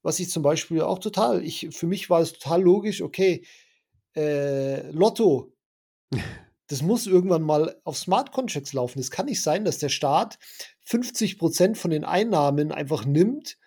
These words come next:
Speaker 2: Mhm.
Speaker 1: und nur fünfzig Prozent auszahlt.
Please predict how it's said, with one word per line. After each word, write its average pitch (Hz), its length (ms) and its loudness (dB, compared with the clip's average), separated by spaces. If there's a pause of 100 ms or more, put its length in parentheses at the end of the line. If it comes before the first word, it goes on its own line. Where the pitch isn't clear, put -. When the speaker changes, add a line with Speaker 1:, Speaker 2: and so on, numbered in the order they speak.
Speaker 2:
Mhm. 131 400 6
Speaker 1:
und 185 400 4
nur 185 180 4
fünfzig 233 400 -2
Prozent 190 340 0
auszahlt. 139 840 0